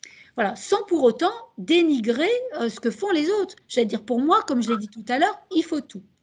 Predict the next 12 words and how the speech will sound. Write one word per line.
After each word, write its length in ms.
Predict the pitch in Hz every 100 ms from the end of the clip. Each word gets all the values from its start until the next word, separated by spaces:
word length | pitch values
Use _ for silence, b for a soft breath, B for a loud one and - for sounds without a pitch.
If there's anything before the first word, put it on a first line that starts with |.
| B B B B B -
Et 180 | 294 254
dernier 440 | 190 349 427 339
point, 380 | 240 - 226 349 _ -
on 100 | 254
va 160 | 254 277
aussi 300 | 277 - 302
se 160 | -
donner 380 | 202 262 311 320
la 140 | 233
liberté, 800 | 208 233 294 339 311 269 - 269 - b b b _
euh, 380 | 247 233 220 220 214
de, 440 | 202 262 294